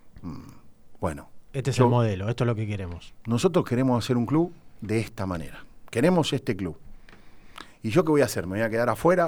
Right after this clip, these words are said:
Speaker 1: o no voy a asumir responsabilidades? No, no, no. Yo quiero que, que vayamos a este lugar y asumo las responsabilidades,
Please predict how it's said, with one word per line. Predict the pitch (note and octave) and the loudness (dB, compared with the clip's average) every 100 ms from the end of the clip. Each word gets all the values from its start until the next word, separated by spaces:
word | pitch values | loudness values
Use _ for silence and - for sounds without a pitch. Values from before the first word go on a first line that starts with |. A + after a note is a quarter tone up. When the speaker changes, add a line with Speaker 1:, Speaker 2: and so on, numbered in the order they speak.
| - | 0
Speaker 1:
o | A#2 | 0
no | |
voy | B2 B2+ | 2 2
a | |
asumir | - A#2+ A#2 | 2 -2 -2
responsabilidades? | G#2 A2 G2+ G2+ G#2+ A#2+ D#3 F#3 B2+ - | -2 -4 -4 -6 -2 0 2 2 -2 -4
No, | A2+ B2 | -2 0
no, | G#2 G2 | 2 0
no. | F2 E2 - - | -4 -8 -14 -18
Yo | - B2 C#3+ - - - - - | -6 0 0 -2 -12 -20 -18 2
quiero | D3 D3+ A#2 F#2+ | 8 10 10 4
que, | F#2+ F2 - | -2 -8 -10
que | - | -8
vayamos | F2+ E2+ C3+ C3+ | -4 2 4 4
a | |
este | C3 - | 2 4
lugar | C3 C#3+ F3+ G#3 - - - | 4 8 6 6 -2 -18 -10
y | A2 | -6
asumo | G#2+ - C3+ A#2+ | -4 0 2 4
las | G#2 | 2
responsabilidades, | F#2+ - G2 - F#2 G2 C3 G#2 D#2 - | 0 -2 -2 -2 0 6 8 6 2 -12